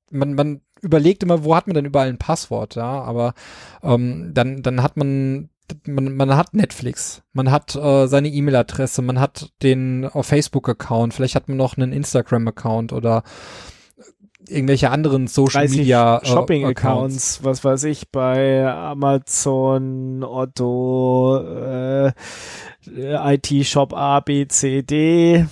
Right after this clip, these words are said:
Speaker 2: äh, Elektronik-Shop A, B, C, D, äh, Buchhandel.
Speaker 1: Und das sind jetzt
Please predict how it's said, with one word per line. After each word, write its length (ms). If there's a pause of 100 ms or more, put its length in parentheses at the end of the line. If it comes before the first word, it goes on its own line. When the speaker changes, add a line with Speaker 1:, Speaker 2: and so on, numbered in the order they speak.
(240)
Speaker 2:
äh, 520 (260)
Elektronik-Shop 800
A, 100
B, 160
C, 240
D, 600 (760)
äh, 640 (600)
Buchhandel. 500
Speaker 1:
Und 60
das 160
sind 100
jetzt 240